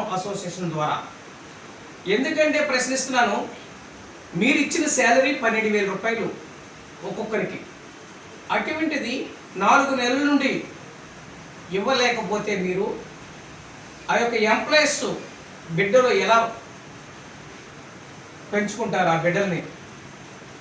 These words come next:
ఎలా ముందుకి చదివిస్తారో అనేది ఒకసారి మీరు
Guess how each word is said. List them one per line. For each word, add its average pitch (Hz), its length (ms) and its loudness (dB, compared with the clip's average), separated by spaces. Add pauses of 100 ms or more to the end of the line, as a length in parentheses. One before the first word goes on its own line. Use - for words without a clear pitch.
(120)
ఎలా 294 120 10 (100)
ముందుకి 269 380 6 (720)
చదివిస్తారో 247 560 4 (240)
అనేది 208 300 4 (340)
ఒకసారి 202 480 4 (400)
మీరు 180 160 0